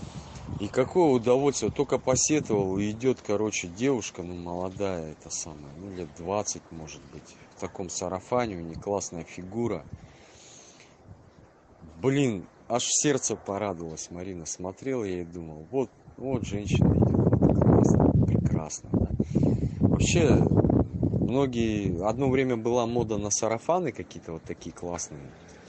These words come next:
И многие женщины, девушки носили один год у нас, одно лето сарафаны. Да приятно взглянуть было просто. Щас, ну, одеты как пацанки. И выглядят как пацанки.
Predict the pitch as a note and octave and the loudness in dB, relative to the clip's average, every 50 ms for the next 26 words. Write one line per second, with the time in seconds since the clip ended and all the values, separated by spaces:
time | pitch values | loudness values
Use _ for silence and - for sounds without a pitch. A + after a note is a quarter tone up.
0 | - - - - - - - - - F2 F#2 F#2+ F#2+ F#2+ F2+ G2 A2 B2 B2+ A2+ | -20 -20 -20 -20 -20 -20 -20 -16 -10 -8 -6 -6 -6 -6 -6 -4 -2 -2 -2 -2
1 | G#2+ G#2+ G2+ F#2+ F2+ F2 G2 B2+ C3+ B2+ - - G#2 F2+ E2+ D#2+ F2+ G#2+ A2+ G#2+ | -4 -4 -4 -4 -4 -4 -4 -4 -4 -4 -6 -8 -8 -10 -10 -8 -6 -6 -6 -6
2 | - - - F2 E2+ E2+ E2 - - F#2+ F#2+ F2+ F2+ E2 D#2+ D2+ D2+ D#2 F2+ F2 | -8 -10 -12 -12 -12 -10 -8 -8 -8 -8 -8 -8 -8 -8 -10 -10 -12 -14 -12 -12
3 | E2 D#2 - E2+ D#2+ - - D2+ D#2 D2+ C#2+ - D#2 D2 D2 D#2+ D#2 D#2+ F2+ F#2 | -12 -10 -12 -12 -12 -12 -14 -16 -14 -12 -12 -12 -12 -14 -14 -14 -12 -10 -10 -10
4 | - - - - - F2 F2 D#2 - - - D#2 D2 C#2+ C#2 F2 F2+ - - B2 | -10 -10 -10 -10 -10 -10 -12 -14 -14 -14 -14 -14 -12 -12 -12 -12 -12 -6 -4 -2
5 | B2+ C3 A#2 - G#2 G2 F#2 F#2 F#2 F#2+ G2 G2 F#2+ F2+ D#2 C2+ C2 C#2 C2+ C2 | -2 -2 -2 -4 -8 -12 -12 -12 -12 -12 -10 -10 -10 -10 -12 -14 -18 -20 -20 -20
6 | B1+ A#1 - - C2 A#1+ - - - - - - - - - - - - - - | -20 -20 -20 -20 -20 -20 -20 -20 -20 -20 -20 -20 -20 -20 -20 -20 -20 -20 -20 -20
7 | - - - - - - - - - - G2+ F#2 E2+ - - - A2 A#2+ G#2+ F#2 | -20 -20 -20 -20 -20 -20 -20 -16 -10 -8 -6 -6 -6 -8 -10 -10 -8 -8 -8 -8
8 | F2 G#2 G2 - - - - - - - - F#2 - - - - F2 D#2 C#2+ B1+ | -8 -10 -10 -12 -14 -16 -16 -16 -14 -10 -10 -10 -8 -6 -6 -6 -6 -8 -8 -12
9 | - - - - - D3 - - - - - - - F#2+ A#2 C#3+ E3+ D#3+ D3 C#3+ | -14 -18 -16 -14 -14 -14 -14 -16 -20 -20 -20 -16 -12 -10 -4 -4 -4 -2 -2 -4
10 | C3 B2 B2 - - - G2+ - - - A2 - - - A2+ G#2+ G2+ F#2+ - - | -2 -2 -2 -2 -2 -8 -12 -10 -6 -6 -4 -4 -2 -4 -2 -4 -4 -6 -10 -12
11 | F#2 E2+ | -14 -12